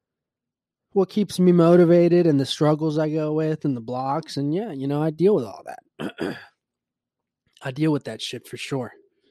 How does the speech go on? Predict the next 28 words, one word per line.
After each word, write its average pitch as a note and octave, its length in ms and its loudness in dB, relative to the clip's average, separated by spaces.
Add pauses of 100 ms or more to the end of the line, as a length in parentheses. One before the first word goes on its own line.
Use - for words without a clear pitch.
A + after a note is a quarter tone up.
(800)
But, C#3+ 240 -4
you D#3 100 0
know, D3+ 140 2
what D#3 120 2
are D#3+ 40 2
you D#3 120 4
gonna D3+ 80 2
fucking C#3 380 -6
do? G2+ 220 -16 (800)
Um, A#2+ 600 -10
just E3+ 220 -12
gotta C3 160 -4
try C3 220 -8
your B2+ 120 -8
best, - 460 -4
try C#3 160 2
and B2+ 80 -2
stay D3 240 0
as B2+ 140 2
motivated D3+ 580 4
as D3 100 4
possible, C#3+ 720 0 (300)
live D#3+ 400 4
a E3+ 40 6
little E3+ 280 8
bit, D#3+ 480 6
right? D3+ 340 2
Don't, D3+ 320 0